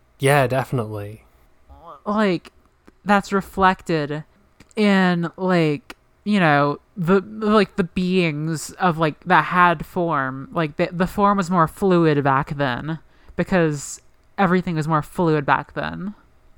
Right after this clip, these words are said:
Speaker 1: Yeah, we've, like, we've started off with, like, classic, well-known Greek staples like the Minotaur, and then, yeah, we've kind, as, like, more horrible things start to stir, as the books have been telling us they are,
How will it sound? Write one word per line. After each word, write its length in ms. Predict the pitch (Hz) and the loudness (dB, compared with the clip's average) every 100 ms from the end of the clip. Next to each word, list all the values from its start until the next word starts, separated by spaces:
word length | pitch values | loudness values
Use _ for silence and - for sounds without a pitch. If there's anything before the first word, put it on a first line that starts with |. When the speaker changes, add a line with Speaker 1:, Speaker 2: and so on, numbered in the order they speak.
| _ _ | _ _
Speaker 1:
Yeah, 240 | 165 156 131 | 0 2 2
we've, 180 | 120 | 0
like, 220 | 120 117 123 | 0 -2 -2
we've 180 | 127 | -6
started 380 | - 147 135 - | -2 0 0 0
off 240 | 123 113 - | 0 0 -2
with, 100 | 110 | -6
like, 320 | 107 117 _ | -6 -12 _
classic, 680 | - 139 120 - 123 113 - | -4 -2 0 -2 -2 -4 -4
well-known 520 | 120 113 117 113 110 | 0 2 2 0 -2
Greek 260 | 110 113 120 | -2 -4 -6
staples 600 | - 123 117 117 110 107 | -4 -2 -2 -4 -6 -6
like 140 | 113 | -8
the 60 | 113 | -6
Minotaur, 680 | 110 117 110 123 104 107 104 _ _ _ | -4 -4 -4 -4 -4 -6 -10 _ _ _
and 160 | - 123 | -2 0
then, 680 | 117 113 110 107 107 104 107 _ _ _ _ | 4 4 2 -2 -4 -6 -10 _ _ _ _
yeah, 260 | - 143 131 | 0 2 2
we've 240 | 113 107 | 0 -4
kind, 340 | - 117 110 117 _ - | -4 -6 -6 -12 _ -8
as, 420 | 123 123 117 - | -2 0 0 -2
like, 280 | 123 113 - - | -4 -6 -10 -10
more 240 | 123 123 113 | -2 0 2
horrible 400 | 131 113 107 107 | 2 0 -2 -4
things 260 | 123 113 | -4 -4
start 300 | - 123 113 | -4 -2 -2
to 80 | - | -4
stir, 560 | - - 127 104 107 110 _ _ _ _ | -4 -2 -2 -2 -8 -16 _ _ _ _
as 140 | 120 110 | -6 -4
the 60 | |
books 200 | 117 117 | -4 -6
have 60 | 117 | -6
been 100 | 107 | -4
telling 280 | 123 113 110 | -4 -4 -4
us 120 | 104 | -8
they 160 | 113 | -6
are, 340 | 113 107 110 | -6 -6 -10